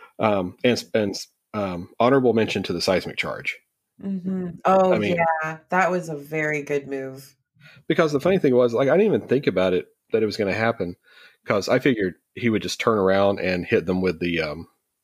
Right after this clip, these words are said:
Speaker 1: the tail, uh, tail guns,
Speaker 2: Mm-hmm.
Speaker 1: like, um, when he was going after, uh, when Jango went after Obi-Wan.
Speaker 2: Yeah.
Speaker 1: And then as soon as the, the back door opens, I just start freaking out, and, and my, my son's watching it with me. He's like, "What?" I was like, "He's gonna drop the seismic charge."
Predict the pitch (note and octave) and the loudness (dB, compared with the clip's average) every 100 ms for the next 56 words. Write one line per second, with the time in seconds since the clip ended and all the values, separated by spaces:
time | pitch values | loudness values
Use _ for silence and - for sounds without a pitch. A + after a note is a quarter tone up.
0 | _ - - G2 G2 F#2+ - F2+ E2+ - | _ -2 0 2 2 0 -4 -2 -2 -2
1 | G#2+ G2 G#2 A2 G#2+ - - - G2 F#2 | 0 2 2 2 -2 -6 -12 -4 0 0
2 | F2+ E2+ E2 - _ F#2+ F#2+ - F#2 F#2 | 0 -4 -4 -12 _ -2 0 0 -2 0
3 | - - F2 E2 D2+ - G2+ F2 G2 F#2 | 0 -2 -2 -2 -4 -6 -4 0 2 2
4 | F2+ F#2 E2+ C2 F2 F#2+ G#2 G#2+ - - | 2 2 0 0 0 2 0 -2 -6 -14
5 | F#3 G3 D#3 E3 F3 - _ _ _ _ | -2 -2 -2 -10 -16 -20 _ _ _ _
6 | C#3+ C3+ C3+ B2+ - - A#2+ D#3+ D3+ A#2 | 0 4 4 2 -2 0 2 2 0 0
7 | G2+ - - F#2 G#2+ G#2 F#2+ G2 F#2+ E2 | -2 -2 -6 2 2 2 0 2 0 -2
8 | F2 E2+ - _ _ _ _ _ _ - | -8 -10 -16 _ _ _ _ _ _ -2
9 | C#3+ D3+ B2+ G#2+ F#2+ A2 G#2 G#2 A2 G#2 | -2 0 -2 -2 0 0 0 0 0 -2
10 | F#2 - B2 G2+ B2 A#2 B2+ G#2 - A#2+ | -8 -8 -6 -2 0 2 0 0 2 2
11 | A#2+ A#2 G#2+ A#2 - G#2 F#2+ G#2 G#2 F#2+ | 0 -4 -2 -2 0 -2 -2 -2 -2 0
12 | F#2+ - D#3+ C4+ - - _ _ A2+ C#3+ | 0 2 2 2 0 -4 _ _ -4 -2
13 | F#3 G#3 G3+ A3 A3 - F#3+ F#3+ F#3+ - | 0 0 0 0 0 -2 -4 -8 -10 -2
14 | A#3 A3 G#3 - | 0 2 0 -2